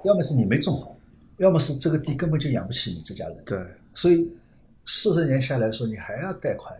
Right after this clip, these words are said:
Speaker 1: 家里居然还穷得一塌糊涂，那没道理的嘛。这逻辑上是不是这个道理？
Speaker 2: 是的。
Speaker 1: 所以这个时候我们就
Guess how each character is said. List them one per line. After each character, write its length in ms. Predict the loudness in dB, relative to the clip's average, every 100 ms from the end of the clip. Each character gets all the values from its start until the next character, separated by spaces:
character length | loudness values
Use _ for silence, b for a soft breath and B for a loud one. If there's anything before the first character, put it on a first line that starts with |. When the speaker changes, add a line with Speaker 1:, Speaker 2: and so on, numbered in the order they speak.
| -12
Speaker 1:
家 160 | -8
里 100 | -6
居 180 | -6 -4
然 80 | -4
还 140 | -4
穷 240 | -8 -6 -4
得 100 | -2
一 80 | -4
塌 160 | -8
糊 160 | -10 -12
涂， 220 | -14 -16 -18 b b -4
那 120 | 2
没 120 | 4
道 140 | 4
理 100 | 2
的 60 | -2
嘛。 140 | -14 -20 _ _
这 120 | 2 4
逻 160 | 6
辑 120 | 6
上 280 | 6 6 4 -2
是 140 | -2 0
不 80 |
是 60 | 2
这 100 | 2
个 60 | 0
道 60 |
理？ 60 | 2
Speaker 2:
是 120 | 0
的。 200 | 0 -8 _ -4
Speaker 1:
所 160 | 2
以 80 | 4
这 160 | 4 2
个 80 | 2
时 160 | 0
候 280 | 2 0 0 -10 _
我 100 | -8
们 160 | -6
就 80 | -6